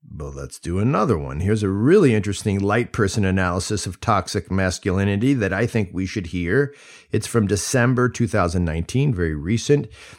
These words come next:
in an article in something called The Feminist Current. It's written by a man named Robert Jensen.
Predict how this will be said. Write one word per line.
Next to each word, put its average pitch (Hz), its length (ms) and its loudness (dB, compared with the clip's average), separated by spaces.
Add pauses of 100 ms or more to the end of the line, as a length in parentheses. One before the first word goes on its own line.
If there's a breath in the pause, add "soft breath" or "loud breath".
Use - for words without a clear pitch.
(140 loud breath)
in 104 100 2
an 98 120 2
article 101 540 2
in 104 300 0
something 104 320 -4
called 98 200 -4
The 104 80 -2
Feminist 113 680 0
Current. - 560 0 (500)
It's - 140 -20
written 95 220 0
by 87 140 0
a 87 80 0
man 90 280 -2
named 90 240 -2
Robert 85 400 -2
Jensen. - 640 -2